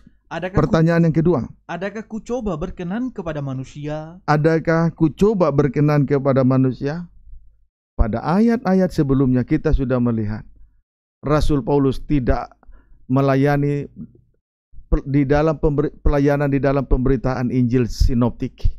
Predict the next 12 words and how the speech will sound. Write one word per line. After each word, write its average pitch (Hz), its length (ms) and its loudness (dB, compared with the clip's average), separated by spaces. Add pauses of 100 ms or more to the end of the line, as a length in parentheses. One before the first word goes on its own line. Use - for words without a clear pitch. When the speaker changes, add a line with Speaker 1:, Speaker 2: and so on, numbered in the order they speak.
(280)
Speaker 2:
Injil 127 400 2
Kristus. - 640 0 (480)
Tidak 147 600 0 (840)
mencari 160 1120 2 (800)
ke-, 117 240 -2 (320)
tidak 151 320 2
mencari, 147 800 2 (160)
tidak 151 400 0 (160)
mencoba 147 640 2
untuk 131 320 0
berkenan 135 480 2
kepada 131 560 0